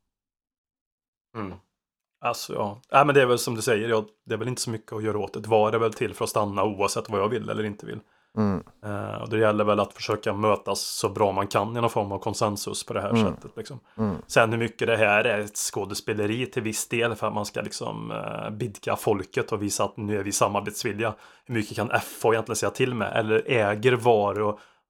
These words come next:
Speaker 1: varje förbund hur man ska behandla var? Att var måste finnas är en sak.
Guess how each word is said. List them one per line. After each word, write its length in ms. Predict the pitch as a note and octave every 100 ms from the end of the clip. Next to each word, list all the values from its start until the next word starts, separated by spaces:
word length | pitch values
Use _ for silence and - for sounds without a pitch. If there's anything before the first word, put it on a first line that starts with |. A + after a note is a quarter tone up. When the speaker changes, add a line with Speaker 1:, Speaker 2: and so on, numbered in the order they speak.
| _
Speaker 1:
varje 360 | A#2+ A#2 G#2+ G#2
förbund 720 | - A2 A2 C3+ C3+ G#2+ G2+
hur 240 | G2 G#2+ G2+
man 160 | G#2
ska 160 | G2+ A2
behandla 400 | G2+ G#2+ G2 G2
var? 420 | A2 B2+ - -
Att 180 | - G#2
var 180 | A2+ A#2+
måste 280 | A#2+ A2+ G#2+
finnas 400 | A2+ G#2 A#2 A2+
är 40 |
en 140 | F#2+ G2+
sak. 300 | - -